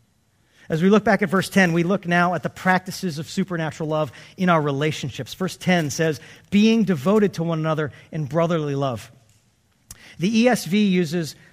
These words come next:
the word love for devoted, so it sounds like this, "Love one another with brotherly love." The repetitiveness is, is intentional. The devoted term here is actually a combination of two words. It's not agape.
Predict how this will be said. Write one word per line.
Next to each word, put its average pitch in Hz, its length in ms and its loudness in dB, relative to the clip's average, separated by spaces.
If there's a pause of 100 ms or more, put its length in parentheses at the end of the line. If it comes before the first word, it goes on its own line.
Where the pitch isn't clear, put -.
(100)
the 165 80 -2
word 160 260 0
love 139 420 0
for 151 140 -6
devoted, 135 420 -2
so 147 100 -6
it - 80 -8
sounds 156 220 -2
like 113 140 -6
this, 139 220 -6
"Love 160 440 0
one 160 220 -2
another 147 420 -2 (140)
with 147 220 -6
brotherly 147 440 -2
love." 123 460 -6 (1040)
The 165 80 -4
repetitiveness 165 720 0
is, 139 140 -8
is 151 220 -2
intentional. 143 600 -4 (760)
The 180 80 0
devoted 190 460 4
term 214 240 0
here 180 160 2
is 147 100 -2
actually 185 300 0
a 165 40 -2
combination 175 560 -2
of 147 120 -8
two 202 160 0
words. 160 320 -2
It's - 240 -8
not 190 320 0
agape. 147 500 -4